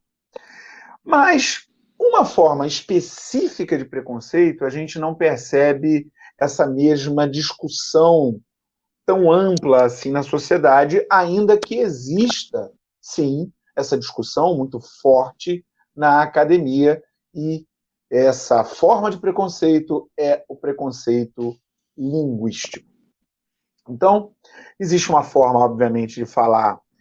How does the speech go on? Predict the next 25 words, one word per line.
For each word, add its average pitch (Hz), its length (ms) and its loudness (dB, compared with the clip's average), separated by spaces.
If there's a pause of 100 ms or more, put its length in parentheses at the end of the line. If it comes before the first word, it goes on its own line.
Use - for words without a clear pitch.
(220)
que - 120 -2
é 120 220 6
hegemônica, 165 920 2
uma 135 160 0
forma 123 360 0
de 120 80 -10
falar 117 680 0
e 120 60 -6
de - 80 -16
se - 120 -14
colocar 117 540 2
e 110 40 -4
de 98 100 -14
escrever, 113 600 -2
enfim, 110 480 -10 (540)
que 139 300 2
é 135 340 8
percebida 127 1160 -2 (320)
como 135 240 0
a 120 120 0
correta 131 800 2 (520)
e 113 240 -12
que, - 160 -14
inclusive, 135 680 -2
é 110 640 2